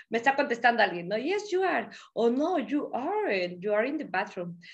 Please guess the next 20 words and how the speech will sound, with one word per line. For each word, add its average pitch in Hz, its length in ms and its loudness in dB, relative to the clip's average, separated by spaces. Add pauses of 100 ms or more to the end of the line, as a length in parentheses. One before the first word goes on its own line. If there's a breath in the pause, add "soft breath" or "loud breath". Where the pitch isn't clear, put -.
(220 loud breath)
No, 269 320 0
no 254 120 -4
estás. 262 540 -6
Estás 220 360 -12
en 220 100 -8
el 190 80 -10
baño. 202 320 -2
Oh. 294 600 0 (680 loud breath)
O 330 160 12
me 339 260 10
puedo 370 180 12 (140)
responder 320 460 6
a 311 60 8
mí 311 200 0
misma. 302 400 0
Am 226 180 -2
I 233 180 -2
in 330 80 -2
the 381 140 -2
kitchen? 214 580 -8